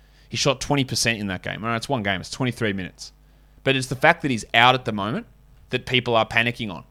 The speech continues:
People are worried. People are dropping him. People are also apparently trading him for T J McConnell. So,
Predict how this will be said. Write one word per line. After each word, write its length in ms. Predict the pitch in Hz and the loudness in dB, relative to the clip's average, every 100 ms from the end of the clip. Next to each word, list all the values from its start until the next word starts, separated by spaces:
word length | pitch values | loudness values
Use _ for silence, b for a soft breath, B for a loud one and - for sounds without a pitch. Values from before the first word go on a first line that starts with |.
| - - - - - - - - - - - - _ - - - - _ - - | -20 -20 -20 -20 -20 -20 -20 -20 -20 -20 -20 -20 _ -20 -20 -20 -20 _ -20 -2
People 220 | 139 160 | 0 4
are 40 | 135 | 6
worried. 300 | 131 95 - - | 6 6 -2 -2
People 220 | 175 226 | 0 4
are 40 | 147 | 4
dropping 320 | 147 175 110 | 6 2 0
him. 160 | 101 - - - | -4 -10 -10 0
People 200 | 233 180 | 4 4
are 60 | |
also 400 | - 190 - 131 | 6 6 6 6
apparently 500 | 123 - 151 110 101 _ | 4 6 4 4 -4 _
trading 380 | - 127 135 127 | 0 4 6 4
him 140 | 135 | 0
for 100 | 127 | 0
T 160 | 120 131 | 0 0
J 120 | 120 | 2
McConnell. 400 | 113 107 113 - - _ _ _ _ _ _ _ _ _ - - b b b | 0 0 -6 -8 -18 _ _ _ _ _ _ _ _ _ -20 -20 b b b
So, 360 | - - 131 | -4 6 6